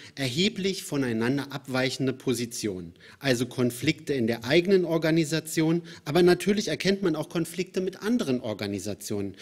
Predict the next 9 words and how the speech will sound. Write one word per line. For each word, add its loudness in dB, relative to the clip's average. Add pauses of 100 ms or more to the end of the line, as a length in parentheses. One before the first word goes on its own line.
(220)
beziehungsweise 0
Parteien, 0 (360)
vor -6
allem 2 (120)
der 0
nahestehenden -2
S -8
P 0
D. -2